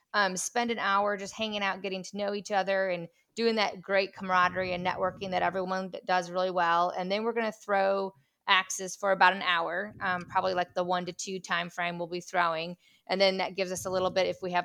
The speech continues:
people who wanna stay and do it a little bit longer, they can do it, uh, you know, a little bit more after that. Or if people come in late, then that kinda gives them that time frame to catch up for that.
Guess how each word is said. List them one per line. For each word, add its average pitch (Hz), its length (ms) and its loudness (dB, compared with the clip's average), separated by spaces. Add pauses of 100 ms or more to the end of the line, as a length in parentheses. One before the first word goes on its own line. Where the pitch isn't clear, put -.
(120)
people 185 240 -4
who 180 100 -4
wanna 180 240 -2
stay 180 240 -2
and 175 80 -4
do 175 60 -2
it 175 40 -2
a 170 40 -4
little 170 140 -4
bit - 80 -6
longer, 269 400 4
they 208 120 -2
can 190 160 -10
do 180 140 -2
it, 180 140 -2
uh, 175 60 -2
you 185 140 -6
know, 170 100 -4
a - 40 -2
little 175 140 -2
bit 175 100 -6
more 196 360 2 (360)
after 214 300 2
that. 202 340 4
Or 175 40 0
if 165 120 -6
people 196 200 -6
come 185 240 -4
in 196 140 -2
late, 190 400 2
then 175 80 -8
that - 180 -8
kinda 175 160 -4
gives 170 220 -6
them 175 100 -8
that 170 180 -8
time 175 240 -4
frame 175 220 -6
to 175 60 -12
catch - 260 -8
up 170 160 -6
for - 140 -14
that. 156 280 -2